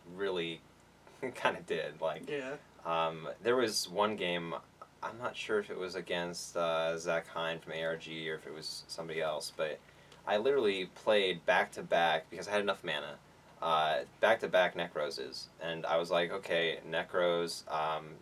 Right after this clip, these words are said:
Speaker 1: take back, uh, I think Ripper Reaper." I already had a Ripper Reaper in hand.
Speaker 2: So just
Speaker 1: I
Speaker 2: in that
Speaker 1: played the Ripper Reaper, sacked off the Necros, and then I played my next Necros,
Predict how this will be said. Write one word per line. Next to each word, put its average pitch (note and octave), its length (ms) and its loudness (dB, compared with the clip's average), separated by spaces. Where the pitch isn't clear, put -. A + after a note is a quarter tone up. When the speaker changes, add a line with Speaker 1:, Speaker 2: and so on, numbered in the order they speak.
Speaker 1:
take F2 300 -4
back, D#2+ 340 2
uh, B1 640 -4
I - 120 -14
think - 380 -14
Ripper E2+ 240 -4
Reaper." E2+ 600 -2
I E2 80 -2
already F2 180 2
had E2+ 260 2
a - 20 0
Ripper F2 220 0
Reaper F2 280 0
in E2 60 -6
hand. F2+ 300 -2
Speaker 2:
So - 160 -4
just D3+ 240 -6
Speaker 1:
I - 100 4
Speaker 2:
in C3+ 60 -2
that C3+ 140 -6
Speaker 1:
played G#3 240 6
the G#2+ 80 6
Ripper G#2 280 4
Reaper, F#2 560 0
sacked - 400 4
off F#2 180 4
the F2+ 80 -2
Necros, F#2+ 640 2
and F#2 80 -6
then F2 80 -2
I F2+ 40 -2
played F#2 220 -2
my D#2+ 140 -2
next D#2+ 440 -6
Necros, G2 640 2